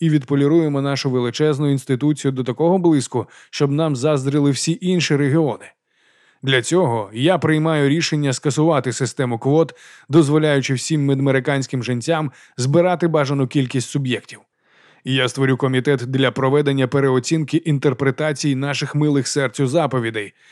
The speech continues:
з метою розширити параметри і прибрати обмеження, які нас стримували. Я намагатимуся покращити життя кожного жінця і усіх достойних медмериканців скрізь і всюди. І таким чином ми знову зробимо нашу цитадель жінців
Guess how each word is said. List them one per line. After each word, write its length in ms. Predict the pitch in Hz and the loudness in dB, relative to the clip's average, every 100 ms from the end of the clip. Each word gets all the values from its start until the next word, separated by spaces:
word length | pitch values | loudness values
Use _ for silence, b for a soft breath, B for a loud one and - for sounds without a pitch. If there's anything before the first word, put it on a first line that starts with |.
| b b | b b
з 120 | 120 | 2
метою 460 | 156 127 170 156 | 2 4 2 2
розширити 600 | 143 151 - 202 147 123 | 2 0 -2 0 2 0
параметри 580 | 120 120 139 143 143 139 - B | -2 -2 0 0 0 0 -2 B
і 100 | 185 | -2
прибрати 480 | 151 156 156 151 147 | 2 2 2 2 2
обмеження, 540 | 143 156 170 123 120 | 0 2 0 0 -4
які 220 | 117 113 131 | -4 -2 -4
нас 200 | 120 - | -4 -6
стримували. 600 | - 156 127 104 101 90 _ b b b b b | -4 -2 -2 -6 -12 -16 _ b b b b b
Я 200 | 143 139 | 0 2
намагатимуся 640 | 135 135 147 131 131 131 | 2 2 2 2 0 0
покращити 560 | 120 117 135 120 127 117 | -2 -2 0 -2 -4 -2
життя 340 | 123 117 135 | -2 -2 -4
кожного 440 | 147 151 127 123 | 0 -2 0 0
жінця 420 | 123 131 123 170 139 | 0 0 0 0 0
і 80 | |
усіх 420 | 127 120 165 139 - | 0 0 0 -2 -4
достойних 600 | 147 143 131 151 131 127 139 | 0 0 2 -2 -2 -2 -2
медмериканців 800 | 127 131 127 123 160 143 143 117 B B | -2 0 0 0 -4 0 -2 -2 B B
скрізь 560 | B - 170 156 - - - | B 2 4 4 -2 -6 -2
і 80 | |
всюди. 500 | 151 - 165 113 95 - _ _ _ _ | 0 0 -2 -4 -10 -18 _ _ _ _
І 100 | 135 | -2
таким 300 | 135 131 131 | -2 0 -2
чином 380 | 131 165 151 120 - b | 2 2 0 -4 -10 b
ми 160 | 156 170 | 2 4
знову 400 | 117 160 185 139 | 4 2 2 0
зробимо 440 | 117 135 123 123 | 0 0 0 -4
нашу 280 | 123 127 143 | -4 -4 -4
цитадель 460 | 123 123 131 127 120 | -2 -2 0 0 -2
жінців 520 | 117 120 - 170 123 | -4 -4 -2 0 -2